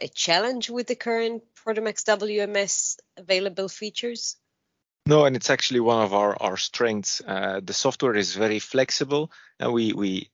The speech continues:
Speaker 2: we sup-, supply the same solution to all of our customers in, across all of our different industries. And this,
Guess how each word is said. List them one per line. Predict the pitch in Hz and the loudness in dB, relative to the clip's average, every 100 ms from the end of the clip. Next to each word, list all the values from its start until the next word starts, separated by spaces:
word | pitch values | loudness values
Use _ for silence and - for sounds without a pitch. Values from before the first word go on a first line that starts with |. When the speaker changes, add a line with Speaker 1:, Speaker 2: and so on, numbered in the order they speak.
| _ - | _ -8
Speaker 2:
we | 98 | -4
sup-, | - - 92 _ - - | -4 -4 -8 _ -6 -4
supply | - - 120 120 | -4 2 4 4
the | 107 | 4
same | - 135 135 | 2 2 2
solution | - 120 127 117 | 2 0 0 -2
to | 104 - | -6 0
all | 123 135 | 4 6
of | 117 | 4
our | 110 | 0
customers | - 117 - 104 95 | -2 -4 -4 -4 -4
in, | 104 92 - | -4 -6 -8
across | - - 120 - | -12 0 0 0
all | - 127 127 | 2 4 4
of | 107 | 4
our | 104 98 | 0 -2
different | - 117 - 101 - | -4 -8 -8 -12 -10
industries. | 131 139 139 - 151 156 - - - - - | -6 -4 -6 -4 -4 -4 -8 -16 -20 -20 -2
And | 113 113 | 0 2
this, | 123 - - | 2 4 2